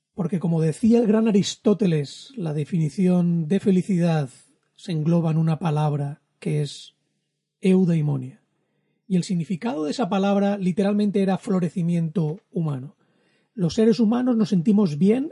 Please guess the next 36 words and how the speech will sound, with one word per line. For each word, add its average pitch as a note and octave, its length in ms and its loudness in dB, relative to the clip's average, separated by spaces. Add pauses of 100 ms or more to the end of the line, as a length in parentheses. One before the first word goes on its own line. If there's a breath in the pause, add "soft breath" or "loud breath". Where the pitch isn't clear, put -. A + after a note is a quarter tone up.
(120)
ese G3 200 -2
día F#3+ 220 0
que G#3+ 100 -2
nos E3 160 -2
levantamos D#3+ 540 -4
por B3 160 -6
la A#3+ 100 -2
mañana, F#3+ 460 -2 (380)
vivimos G#3+ 500 2
nuestro F3+ 400 -2
día, D#3 360 0 (440)
sabiendo F#3+ 580 0
que F#3+ 100 -4
al F3 80 -2
acostarnos F3+ 800 -4
somos F#3 280 0
mejores, D#3+ 680 -4 (280)
un F3 140 -6
poco G3 200 -6
mejores, D3+ 520 -6 (380)
de F3+ 140 -2
lo D#3+ 160 -2
que D#3+ 240 -4
éramos D#3+ 500 -4 (280)
al E3+ 140 -4
levantarnos. C#3+ 680 -10 (480)
Es F#3+ 160 -2
ese G#3+ 180 0
crecimiento G3+ 640 2
continuo, F#3 560 2
es F3 80 -2
esa F#3+ 160 -4
sensación G#3 420 -2
de G3 80 -2
estar A3 320 -6
mejorando G3 680 0